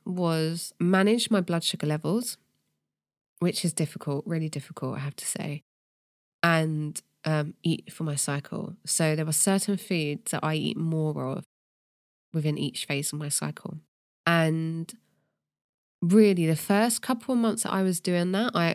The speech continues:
I have struggled recently to do it, given everything that we've had going on. The first couple of months I was doing it, I have had m-, more energy than I've had in years. Um, I felt so much more stable.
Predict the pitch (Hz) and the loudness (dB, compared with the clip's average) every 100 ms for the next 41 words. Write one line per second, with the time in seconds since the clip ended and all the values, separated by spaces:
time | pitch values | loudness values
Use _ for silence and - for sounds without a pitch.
0 | - 175 175 - - - - - 202 190 | 0 0 0 -4 -12 -10 -8 0 2 4
1 | 226 226 226 - 254 233 240 233 247 254 | 4 4 0 0 -2 -2 -2 0 0 0
2 | - - 214 202 202 196 - 202 - 180 | -4 -4 -2 0 -2 -2 -6 -6 -4 -4
3 | 190 - 196 196 196 247 - _ _ _ | -6 -4 -2 0 0 -2 -6 _ _ _
4 | _ _ - - 285 - 262 262 247 220 | _ _ -6 0 2 2 0 0 0 0
5 | 208 190 202 175 160 160 156 156 - - | -2 0 -2 -2 -2 -2 -2 -6 -16 -16
6 | - 170 170 _ _ - 185 - 190 202 | -4 -4 -4 _ _ -8 -6 0 2 4
7 | 220 196 180 170 160 147 151 151 - 165 | 4 2 0 0 -2 -2 -4 -8 -6 -6
8 | 156 147 143 151 - - 170 170 175 160 | -4 -6 -6 -10 -12 -8 -4 0 0 0
9 | - - - - _ _ _ _ _ _ | -2 -8 -10 -12 _ _ _ _ _ _
10 | _ 165 156 151 - - - - 220 226 | _ 0 0 0 -2 2 4 6 6 4
11 | 233 - 208 165 - 170 160 156 151 143 | 2 0 -2 0 0 0 0 -2 -4 -4
12 | 151 151 | -4 -6